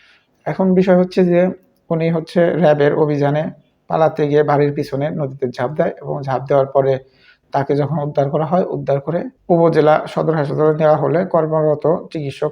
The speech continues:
তাকে মৃত ঘোষণা করেন। অর্থাৎ সে ঝাঁপ দেওয়ার কারণে মারা গেছে, না ভয়ে মারা গেছে, না বা আঘাতপ্রাপ্ত হয়ে মারা গেছে,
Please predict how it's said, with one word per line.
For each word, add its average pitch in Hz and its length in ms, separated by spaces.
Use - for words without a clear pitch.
তাকে 135 160
মৃত 139 220
ঘোষণা 131 320
করেন। 127 180
অর্থাৎ - 320
সে 170 200
ঝাঁপ 151 240
দেওয়ার 185 300
কারণে 180 320
মারা 170 220
গেছে, 165 340
না 139 180
ভয়ে 156 300
মারা 175 240
গেছে, 170 240
না 139 180
বা 143 160
আঘাতপ্রাপ্ত 156 680
হয়ে 170 140
মারা 160 180
গেছে, 160 300